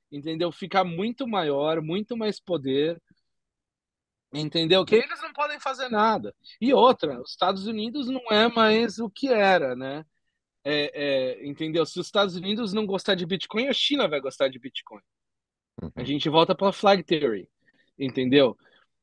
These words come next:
Speaker 1: Se, se os Estados Unidos não gostar de Bitcoin, talvez a Europa. A Europa tá meio que no meio,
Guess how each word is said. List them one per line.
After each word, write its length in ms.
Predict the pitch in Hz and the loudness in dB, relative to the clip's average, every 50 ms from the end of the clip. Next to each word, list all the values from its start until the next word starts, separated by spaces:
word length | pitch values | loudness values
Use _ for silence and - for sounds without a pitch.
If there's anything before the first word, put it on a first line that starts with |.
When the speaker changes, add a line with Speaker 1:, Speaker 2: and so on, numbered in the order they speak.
| _ _ | _ _
Speaker 1:
Se, 280 | - - 160 156 156 139 | -4 2 2 4 2 2
se 60 | - | -2
os 60 | - | -6
Estados 320 | 156 - - 180 175 156 | -2 4 6 6 6 6
Unidos 260 | 170 180 196 196 175 190 | 2 2 0 0 2 0
não 80 | 214 | 0
gostar 260 | 208 208 - - 226 | 0 0 2 2 4
de 80 | 214 214 | 4 4
Bitcoin, 560 | 190 214 - - - 240 262 285 254 202 151 | 2 0 -2 -4 -4 -2 -2 -2 -2 -4 -4
talvez 340 | - - 160 156 156 175 180 | -4 -2 -2 2 2 2 2
a 80 | 277 320 | 2 0
Europa. 680 | 294 277 226 - 135 269 302 - - 127 117 120 117 | 0 0 0 2 2 2 2 0 -4 -6 -4 -2 -2
A 40 | 123 | 0
Europa 460 | 131 139 139 147 170 202 214 - 320 | 0 2 2 2 2 0 -2 -4 -6
tá 140 | - 349 349 | -4 -4 -2
meio 260 | 320 330 330 339 320 | -2 -4 -6 -6 -8
que 120 | - 370 330 | -8 -8 -8
no 120 | 339 339 | -8 -6
meio, 460 | 285 277 285 277 262 226 165 117 - | -4 -2 0 0 0 0 0 -2 -6